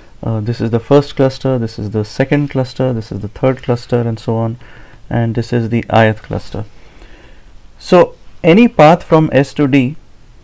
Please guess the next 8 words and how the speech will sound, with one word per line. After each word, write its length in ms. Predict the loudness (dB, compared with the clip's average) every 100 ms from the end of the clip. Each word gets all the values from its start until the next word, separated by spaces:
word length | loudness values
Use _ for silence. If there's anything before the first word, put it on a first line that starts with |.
| -20 -20 -20 -4
is 180 | -2 0
going 340 | 4 4 4 2
to 320 | 2 2 0 -8 -20 -20 -20 -20 -10
involve 800 | -4 -2 6 8 8 6 2 -8 -20 -12
making 640 | -2 2 2 2 0 0 -4 -16 -2
I 360 | 4 6 8 6
different 640 | 4 0 0 0 0 -2 -10
choices 840 | 2 4 4 4 0 -2 -8